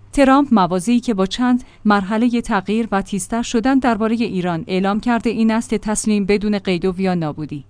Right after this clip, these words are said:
که طبیعی است که هیچ دولت مستقلی نمی‌تواند به آن پاسخ مثبت بدهد.» قبل از مواضع اخیر ترامپ، پیشنهاد من آتش بس در روابط دو دولت بود،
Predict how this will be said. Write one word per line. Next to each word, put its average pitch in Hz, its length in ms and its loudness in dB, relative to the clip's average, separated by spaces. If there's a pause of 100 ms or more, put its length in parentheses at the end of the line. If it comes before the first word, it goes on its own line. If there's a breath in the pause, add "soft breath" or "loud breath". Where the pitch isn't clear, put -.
که 262 120 0
طبیعی 214 440 -2
است 220 180 -6
که 233 80 0
هیچ 247 380 -2
دولت 226 340 0
مستقلی 185 720 -2
نمی‌تواند 202 720 2
به 175 100 -4
آن 180 160 -4
پاسخ 226 400 -4
مثبت 180 520 -2
بدهد.» 147 380 -10 (120)
قبل 269 200 2
از 220 180 2
مواضع 180 420 0
اخیر 240 380 0
ترامپ، 185 380 -2 (220)
پیشنهاد 262 540 4
من 185 380 2
آتش 202 400 -2
بس 214 340 -2
در 202 140 4
روابط 208 500 0
دو 254 180 2
دولت 208 400 0
بود، 202 220 -6